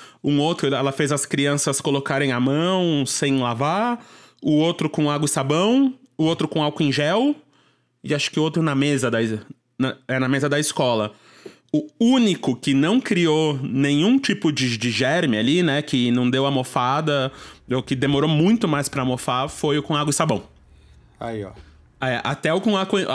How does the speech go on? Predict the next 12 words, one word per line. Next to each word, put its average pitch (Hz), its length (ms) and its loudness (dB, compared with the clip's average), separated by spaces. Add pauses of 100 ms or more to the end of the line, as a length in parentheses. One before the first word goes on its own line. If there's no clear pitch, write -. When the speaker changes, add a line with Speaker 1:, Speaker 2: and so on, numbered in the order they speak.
(160)
Speaker 1:
o 147 80 2
álcool 151 240 0
em 156 140 2
gel 147 400 0
ficou 185 320 -2
menos, 185 680 2
mas 208 220 2
ainda 190 260 0
tinha 185 220 -2
alguma 175 240 -2
coisinha 170 420 -2
lá. 113 280 -2